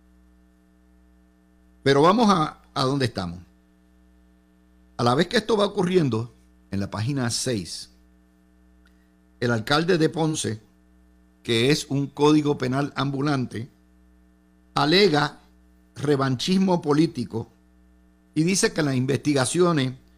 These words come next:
sobre el préstamo que cogió y que obligó a sus empleados municipales a paga-, a pagar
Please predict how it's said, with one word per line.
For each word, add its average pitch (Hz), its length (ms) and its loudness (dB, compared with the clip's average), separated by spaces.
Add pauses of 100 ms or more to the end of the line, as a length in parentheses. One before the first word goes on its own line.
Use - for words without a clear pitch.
(200)
sobre 123 280 0
el 110 80 0
préstamo 160 500 0
que 151 140 -2
cogió 151 580 4
y 139 100 0
que 131 160 -2
obligó 127 400 0
a 147 60 0
sus 139 440 -6
empleados 135 520 0
municipales 147 720 0
a 135 160 0
paga-, 139 460 0
a 123 160 -4
pagar 135 540 2